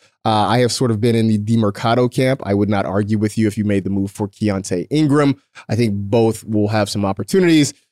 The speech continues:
although both might end up being sort of disappointing, uh, unless the Cardinals can do a whole lot offensively. So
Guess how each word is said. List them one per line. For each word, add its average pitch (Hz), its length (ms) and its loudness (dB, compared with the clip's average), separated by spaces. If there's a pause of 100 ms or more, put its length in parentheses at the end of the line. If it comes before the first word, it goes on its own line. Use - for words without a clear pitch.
(180)
although 104 180 0
both 107 320 0
might 107 200 0
end 107 160 0
up 92 100 -4
being 98 220 0
sort - 260 -4
of 98 100 -2
disappointing, 98 760 -4 (120)
uh, 92 200 -2
unless 98 300 -2
the 98 120 -2
Cardinals 95 400 -4
can 101 100 -4
do 90 140 -2
a 92 40 -2
whole 92 220 0
lot 87 360 -2
offensively. 87 720 -6 (100)
So - 260 -4